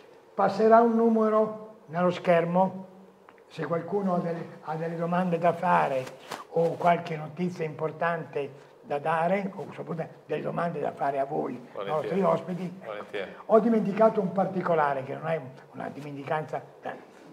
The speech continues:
Speaker 1: da non poco. Il giornale Rodolfo Sga-, di divisione Rodolfo Sganga è un giornale paracadutista, quindi è una cosa un po' da, per me è un po' di casa, se
Speaker 2: Eh, sì.
Speaker 1: vogliamo. Ma non dimentichiamo che l'Accademia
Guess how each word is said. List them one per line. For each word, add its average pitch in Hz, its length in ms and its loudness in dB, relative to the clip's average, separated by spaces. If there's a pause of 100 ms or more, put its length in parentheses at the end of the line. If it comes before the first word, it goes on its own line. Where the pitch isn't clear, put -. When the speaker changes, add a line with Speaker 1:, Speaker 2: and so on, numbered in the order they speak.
Speaker 1:
da 127 120 -8
non 156 280 -6
poco. - 440 -4 (680)
Il 196 120 -2
giornale 185 680 2 (440)
Rodolfo 156 500 -2
Sga-, 139 220 -4
di 151 140 -8
divisione 156 340 -2
Rodolfo 139 280 -4
Sganga 131 400 -4 (180)
è - 100 -8
un 180 60 0
giornale 156 240 -2
paracadutista, 147 760 -8 (1600)
quindi 135 360 -8 (260)
è - 80 -14
una 123 140 -8
cosa 143 260 -2
un 120 80 -10
po' 147 120 -4
da, 127 160 -2 (360)
per 131 180 -4
me 147 200 -2
è - 20 -2
un 139 100 -6
po' - 100 -8
di - 120 -10
casa, 131 460 4 (140)
se 127 100 -8
Speaker 2:
Eh, - 20 -4
sì. - 60 -6
Speaker 1:
vogliamo. 131 500 -4 (420)
Ma 185 340 -2 (480)
non 190 200 -6
dimentichiamo 190 640 2
che - 120 -2
l'Accademia 151 720 -2